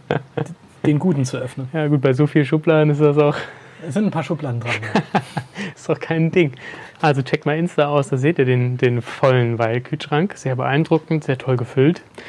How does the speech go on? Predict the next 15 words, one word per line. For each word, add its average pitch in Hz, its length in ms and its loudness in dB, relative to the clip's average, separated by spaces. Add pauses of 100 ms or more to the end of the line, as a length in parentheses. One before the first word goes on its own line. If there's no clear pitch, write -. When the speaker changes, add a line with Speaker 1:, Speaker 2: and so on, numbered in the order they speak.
(200)
Speaker 2:
Gute 156 280 0
Auswahl 127 380 0
definitiv. 160 600 -2 (1000)
Ähm, 139 440 2 (160)
ja, 120 240 2 (300)
sehr, 131 260 0
sehr 131 140 0 (160)
cool. 117 180 0 (400)
Also 127 220 2
wenn 135 120 4
ich 131 180 -2
Fragen 139 300 0
zu 139 140 -2
Italien 135 460 2
hab, 143 140 -2